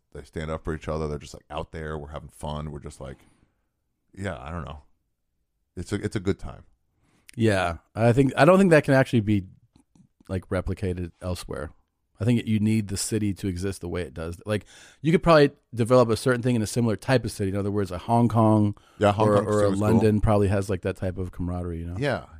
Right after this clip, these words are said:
Speaker 1: You also, you went to China before I did, didn't you?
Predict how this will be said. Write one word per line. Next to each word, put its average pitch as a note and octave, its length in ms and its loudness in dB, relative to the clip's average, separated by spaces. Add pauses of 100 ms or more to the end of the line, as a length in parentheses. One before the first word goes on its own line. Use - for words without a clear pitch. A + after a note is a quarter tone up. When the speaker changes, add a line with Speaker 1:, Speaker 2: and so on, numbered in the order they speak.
Speaker 1:
You A#3 220 0
also, D#3+ 440 0
you D3 120 -4
went A3+ 160 -4
to G2 260 0 (140)
China A2+ 260 -2
before G2 260 -2
I E3+ 120 2
did, D2 160 -8
didn't A#2 180 -8
you? C2 140 -14